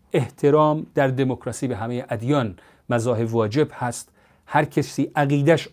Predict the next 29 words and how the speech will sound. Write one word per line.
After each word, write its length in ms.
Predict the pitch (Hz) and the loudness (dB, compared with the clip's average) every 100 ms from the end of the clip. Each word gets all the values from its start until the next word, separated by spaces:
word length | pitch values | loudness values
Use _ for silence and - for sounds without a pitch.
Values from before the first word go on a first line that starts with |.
| - | -8
آزاد 340 | 117 139 135 | -4 -2 -2
هست. 400 | - 127 - - - | -4 -6 -6 -12 -6
اگر 300 | 135 143 127 | 0 2 2
من 240 | 131 151 | 0 -4
اشتباه 540 | 165 139 143 139 139 - | -4 -6 -2 0 0 -2
می‌کنم، 420 | 151 - 143 151 143 | -8 -6 -4 -4 -6
خب، 200 | 131 - _ _ _ | -6 -8 _ _ _
مسئله‌ای 460 | 131 127 120 123 135 | -10 -8 -4 -2 0
نیست. 260 | 135 113 - | -2 -4 -10
اشتباه 360 | 120 - 131 202 | -14 -10 -6 -4
برای 200 | 170 170 | -4 -4
خودمه. 380 | - 107 90 - _ _ _ _ | -8 -8 -10 -16 _ _ _ _
دین 180 | 165 151 | -2 2
یک 240 | 151 143 | 2 2
موضوع 300 | 135 117 147 | -2 -2 -4
شخصیه، 640 | 127 123 - - 147 151 143 _ _ _ - | -6 -8 -10 -10 -6 -4 -6 _ _ _ -2
یک 280 | 139 - | -2 -2
موضوع، 280 | 131 120 117 - _ | -4 -4 -6 -14 _
موضوعی 360 | 131 120 127 151 | -4 -2 -2 -2
هست 240 | 127 123 | -2 -6
بین 140 | 202 196 | -8 -10
هر 160 | - | -10
کسی 260 | 180 175 220 | -10 -10 -4
با 120 | 220 | -2
خدای 300 | 185 151 139 | -2 -2 -2
خودش. 360 | 131 - 123 - | -4 -12 -18 -6
کسی 280 | 180 - 170 | -4 -4 -4
اعتقاد 380 | - 147 185 | -4 0 2
داره، 240 | 180 208 | 2 2